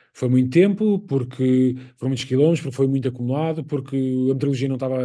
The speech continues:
na, eh, tão confortável para ti, ou porque chovia, porque fazia calor ou o que for, ou porque saíste à noite e vais andar a noite toda,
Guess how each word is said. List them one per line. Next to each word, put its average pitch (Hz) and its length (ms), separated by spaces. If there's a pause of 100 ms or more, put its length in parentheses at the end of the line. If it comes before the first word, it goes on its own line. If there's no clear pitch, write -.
(300)
na, 120 100
eh, 123 380 (600)
tão 151 140
confortável 127 380
para 120 120
ti, 202 80
ou 208 80
porque - 160
chovia, 156 180
porque 127 80
fazia 110 160
calor 127 220
ou 123 40
o 120 40
que 123 60
for, 202 240 (300)
ou 214 80
porque 190 180
saíste 160 180
à 156 40
noite 156 140
e - 40
vais 147 120
andar 139 160
a 139 40
noite 135 160
toda, 190 360